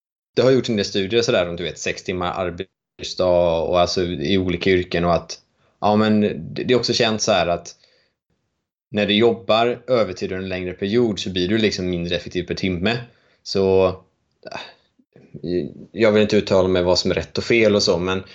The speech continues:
teoretiskt sett så skulle det kunna vara så att det är bättre att ha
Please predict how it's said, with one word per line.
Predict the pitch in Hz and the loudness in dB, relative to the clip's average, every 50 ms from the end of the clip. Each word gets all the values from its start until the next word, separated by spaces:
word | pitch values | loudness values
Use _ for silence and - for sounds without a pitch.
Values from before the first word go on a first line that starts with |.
| - _ | -18 _
teoretiskt | - - 123 123 131 127 123 - 127 - | -2 0 2 2 2 0 0 -2 -2 -2
sett | 110 95 | -2 -2
så | - 107 | -4 -6
skulle | - - 123 107 101 | -6 -4 -4 -4 -2
det | 117 123 | -2 -4
kunna | 120 120 107 104 98 | -2 -2 -2 -2 0
vara | 98 92 90 85 | 0 -2 -2 -2
så | - 95 92 90 | -4 -4 -2 -2
att | 87 87 - - - _ _ _ _ _ _ _ - | -2 -2 -4 -10 -20 _ _ _ _ _ _ _ -2
det | 98 95 92 78 64 | 0 0 2 0 0
är | 92 90 | -4 -4
bättre | 92 - 95 90 - - - - 107 107 101 95 | -4 -4 -4 -4 -8 -12 -8 -2 0 2 2 0
att | 92 - | 0 -2
ha | 95 95 82 78 78 76 76 - _ | -6 -6 -4 -4 -4 -6 -8 -10 _